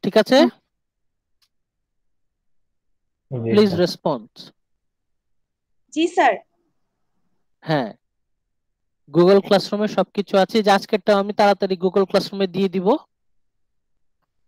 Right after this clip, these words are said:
Speaker 1: আর হচ্ছে আমি আছি মেসেঞ্জারে, উ, আমাদের যে Messenger গ্রুপটা আছে সাবজেক্টে, সেটা ব্যবহার করবেন যদি কোনো রকম কোন সমস্যা হয়, confusion হয়।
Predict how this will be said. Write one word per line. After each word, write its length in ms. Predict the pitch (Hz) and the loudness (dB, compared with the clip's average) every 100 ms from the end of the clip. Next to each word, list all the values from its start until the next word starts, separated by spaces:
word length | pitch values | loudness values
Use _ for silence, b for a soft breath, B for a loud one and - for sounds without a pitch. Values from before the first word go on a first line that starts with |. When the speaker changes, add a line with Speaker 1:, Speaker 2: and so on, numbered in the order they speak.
| _ | _
Speaker 1:
আর 160 | 185 196 | 2 4
হচ্ছে 220 | 208 247 | 2 2
আমি 280 | 208 214 214 | 2 2 2
আছি 340 | 190 - 160 | 0 -2 -6
মেসেঞ্জারে, 720 | 147 160 208 196 202 202 202 - | -4 -4 -6 -2 -2 0 -2 -4
উ, 120 | 160 - | -8 -4
আমাদের 400 | 160 170 175 175 | -4 -2 -4 -2
যে 260 | 190 190 165 _ _ _ _ _ 160 | 0 0 -2 _ _ _ _ _ -20
Messenger 960 | 143 160 180 190 208 202 208 196 170 | -10 -2 -2 0 -2 0 2 2 -2
গ্রুপটা 560 | 151 135 180 - 214 196 | -6 -2 -2 2 4 4
আছে 360 | - 214 294 - | 2 0 0 0
সাবজেক্টে, 640 | 214 170 156 175 - 220 | -2 -2 -2 -10 -6 -6
সেটা 280 | - 180 180 | -2 0 2
ব্যবহার 360 | 175 170 175 | 2 2 -2
করবেন 420 | - 175 175 226 | -2 -4 -4 -6
যদি 200 | 170 170 | -8 -10
কোনো 220 | 175 170 170 | -8 -6 -6
রকম 260 | - 175 | -6 -8
কোন 260 | 170 165 151 | -8 -8 -10
সমস্যা 480 | - 170 160 - 165 | -10 -6 -6 -4 -2
হয়, 180 | 151 190 | 0 0
confusion 640 | - 151 - 131 - 127 | -2 -6 -6 -8 -6 -10
হয়। 220 | 117 113 | -10 -10